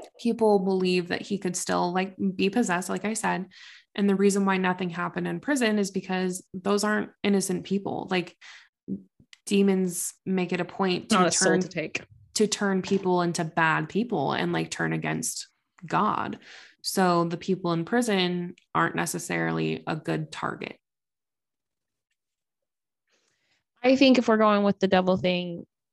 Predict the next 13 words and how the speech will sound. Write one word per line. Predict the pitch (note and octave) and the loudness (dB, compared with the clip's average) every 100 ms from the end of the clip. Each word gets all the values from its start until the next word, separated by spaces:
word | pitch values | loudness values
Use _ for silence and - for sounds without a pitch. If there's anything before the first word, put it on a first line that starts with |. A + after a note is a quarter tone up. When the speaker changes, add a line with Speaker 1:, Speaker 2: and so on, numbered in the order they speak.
| - - - | -20 -6 2
Speaker 2:
demons | G3+ G3 F#3 | 4 4 2
jump | F#3+ E3+ | 0 0
ship | - F3+ E3+ - _ - - _ _ - | -2 0 0 -4 _ -20 -20 _ _ -10
once | F#3+ F3+ | -6 -4
he's | F#3 F3+ | -2 -2
actually | F3 E3 - F3 | -2 -4 -6 -6
done | E3 | -6
the | E3 | -8
crime | - E3 E3 D#3 E3 - _ _ _ _ _ _ _ _ _ _ _ _ _ _ - | -4 -2 0 -2 -4 -10 _ _ _ _ _ _ _ _ _ _ _ _ _ _ -4
and | F3 D#3+ C#3 - - | -2 -2 -4 -8 -6
have | E3+ D#3 E3+ - | 0 0 -2 -8
moved | F2+ - D#3 F2 - | -4 2 2 2 0
on. | - D3 F3 | -2 -2 -4